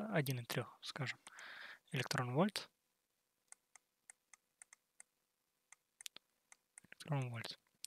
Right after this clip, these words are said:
И, ну, а что значит от нуля до минус одной целых электрон вольт и от нуля до минус ноль целых шести?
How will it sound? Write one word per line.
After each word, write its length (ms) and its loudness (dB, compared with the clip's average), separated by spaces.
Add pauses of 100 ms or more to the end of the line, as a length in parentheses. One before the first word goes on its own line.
(320)
И, 960 10
ну, 320 10 (120)
а 100 12
что 300 10
значит 300 8
от 180 2
нуля 280 6
до 200 2
минус 280 2
одной 180 0
целых 360 2
электрон 320 2
вольт 240 0
и 80 8
от 180 2
нуля 220 2
до 140 -2
минус 260 -2
ноль 100 -2
целых 220 2
шести? 400 2